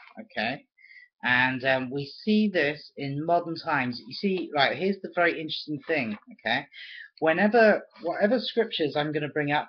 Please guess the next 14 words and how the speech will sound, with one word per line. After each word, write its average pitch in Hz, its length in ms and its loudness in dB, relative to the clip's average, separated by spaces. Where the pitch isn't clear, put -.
now, 113 320 -4
the 135 160 -4
things 208 280 4
that 233 120 -2
are 202 60 -2
described 131 720 0
that 107 120 -10
suggest 135 500 -2
that 131 180 -6
it's 127 220 -14
a 123 40 -16
vehicle 107 580 -6
that 101 180 -10
is - 120 -16